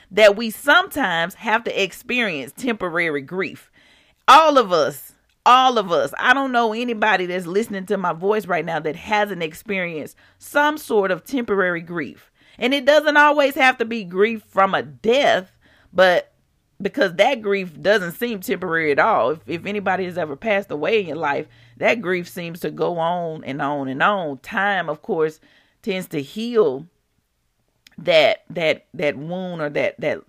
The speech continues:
feeling of loss, um, because it's a loss. It's not a real death. It's just a separation. It's just a loss, okay? I just wanted to encourage somebody with that,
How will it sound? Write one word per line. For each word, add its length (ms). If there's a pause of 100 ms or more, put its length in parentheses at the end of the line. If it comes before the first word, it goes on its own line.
feeling 340
of 120
loss, 560 (500)
um, 180
because 340
it's 160
a 80
loss. 440
It's 140
not 240
a 80
real 320
death. 400
It's 160
just 260
a 60
separation. 800
It's 180
just 220
a 80
loss, 460
okay? 440
I 120
just 200
wanted 300
to 100
encourage 420
somebody 440
with 240
that, 240